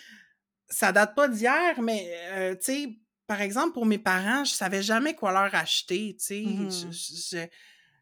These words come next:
Speaker 1: je voulais quelque chose qui soit utile, mais en même temps, il y avait plus d'argent que moi, mais je
Speaker 2: Ouais.
Speaker 1: voulais quand même signifier quelque chose. Fait que, tu sais, c'est toujours un peu un, un point d'interrogation, mais l'an dernier, j'ai fait un collage à ma mère.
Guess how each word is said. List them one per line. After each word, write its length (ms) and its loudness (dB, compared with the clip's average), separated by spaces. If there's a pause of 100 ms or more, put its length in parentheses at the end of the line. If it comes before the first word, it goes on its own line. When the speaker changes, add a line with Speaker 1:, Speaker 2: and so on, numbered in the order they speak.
(320)
Speaker 1:
je 140 -12
voulais 240 2
quelque 200 -2
chose 300 6
qui 140 0
soit 300 4
utile, 560 0 (100)
mais 80 4
en 40 4
même 160 2
temps, 160 4
il 80 2
y 60 4
avait 200 4
plus 280 -2
d'argent 440 2
que 120 -10
moi, 400 2 (300)
mais 80 0
je 300 0
Speaker 2:
Ouais. 60 -6
Speaker 1:
voulais 440 -4
quand 160 2
même 480 -6
signifier 500 -4
quelque 220 -4
chose. 320 -2
Fait 120 -6
que, 140 -16
tu 80 -18
sais, 160 -8 (760)
c'est 240 -2
toujours 320 0
un 120 2
peu 300 -2
un, 300 0
un 60 -4
point 200 0
d'interrogation, 680 -2 (100)
mais 180 2
l'an 180 2
dernier, 400 2
j'ai 320 -4
fait 180 2
un 200 6
collage 560 0
à 80 -4
ma 120 -8
mère. 300 -14